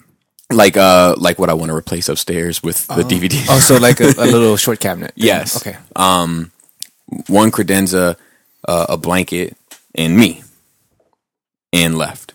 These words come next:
Speaker 1: And my dad worked twenty-four hour shifts. So my dad came home and found one credenza and me.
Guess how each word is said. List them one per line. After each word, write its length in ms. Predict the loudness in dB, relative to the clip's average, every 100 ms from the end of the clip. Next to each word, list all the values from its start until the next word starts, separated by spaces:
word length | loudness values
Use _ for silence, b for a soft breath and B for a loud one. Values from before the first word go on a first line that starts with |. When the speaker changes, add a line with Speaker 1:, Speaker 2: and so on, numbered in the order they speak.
| -10
Speaker 1:
And 120 | -6
my 80 | -4
dad 220 | 0 0
worked 260 | 0 -2 -2
twenty-four 340 | -4 -2 -2
hour 220 | -2 -2
shifts. 460 | -6 -8 -10 -12 -20 _ _ _
So 280 | -4 -2 -2
my 140 | -4
dad 240 | -2 -2 -2
came 160 | -6 -6
home 280 | -4 -4
and 100 | -6
found 320 | -6 -6 -6 -8
one 140 | -8
credenza 640 | -8 -8 -8 -8 -8 -10 -14 -10
and 180 | -4 -2
me. 320 | 0 -2